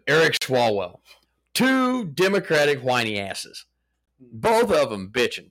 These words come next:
Okay, what happened with Eric Sw-, uh, Swalwell and Adam Schiff? They've been removed from the House Intelligence Committee.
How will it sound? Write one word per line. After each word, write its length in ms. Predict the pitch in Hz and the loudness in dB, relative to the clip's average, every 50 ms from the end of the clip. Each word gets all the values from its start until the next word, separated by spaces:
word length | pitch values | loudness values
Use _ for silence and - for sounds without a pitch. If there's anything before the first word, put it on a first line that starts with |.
| _ | _
Okay, 240 | 147 165 165 170 - | -4 -2 -2 -2 -4
what 280 | 110 120 160 226 277 240 | -2 0 0 2 2 2
happened 420 | 214 240 254 262 247 - 190 160 | 2 0 0 -2 -2 -4 -6 -4
with 180 | 151 143 139 143 - | -2 -2 -2 0 0
Eric 320 | 160 165 165 160 143 - | 2 2 2 0 -2 -4
Sw-, 180 | - - 139 - | -10 -12 -10 -4
uh, 280 | - 143 139 127 113 107 | 0 0 2 2 0 -2
Swalwell 560 | - - - 143 143 139 131 123 117 113 107 | -6 -2 0 2 4 4 4 4 2 2 0
and 120 | 98 95 | -2 -4
Adam 240 | 80 104 110 104 95 | -4 -4 -4 -4 -4
Schiff? 260 | 98 - - 120 - - | -6 -4 -4 -4 -2 -2
They've 180 | 113 107 104 | -4 -6 -2
been 200 | 123 208 262 254 | -2 -2 -2 0
removed 360 | 196 151 127 131 143 151 135 - | -4 -6 -4 -2 -2 -2 -2 -4
from 120 | - 95 | -10 -14
the 80 | 92 90 | -14 -10
House 280 | - 113 113 127 120 - | -8 -6 -6 -4 -6 -8
Intelligence 540 | 98 - - 135 127 120 98 - - - | -12 -8 -4 -2 -2 -2 -4 -8 -14 -16
Committee. 320 | - - - - - - | -16 -16 -16 -20 -20 -20